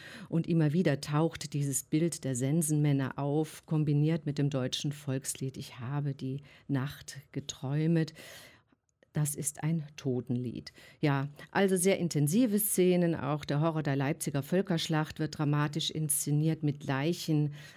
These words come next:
auf diesem schwarzen Altartisch. Die stehen für die überlebenden Soldaten aller Nationen,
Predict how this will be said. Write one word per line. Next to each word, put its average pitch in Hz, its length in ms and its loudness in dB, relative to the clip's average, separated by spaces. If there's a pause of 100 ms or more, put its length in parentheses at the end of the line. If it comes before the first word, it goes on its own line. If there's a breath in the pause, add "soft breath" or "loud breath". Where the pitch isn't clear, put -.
(140 loud breath)
auf 165 280 -2
diesem 147 640 0
schwarzen - 600 -4
Altartisch. 151 1040 -4 (580 loud breath)
Die 165 360 2
stehen 165 360 2
für 170 120 0
die 151 80 0
überlebenden 151 600 2
Soldaten 135 680 -2
aller 143 260 -2
Nationen, 175 1040 2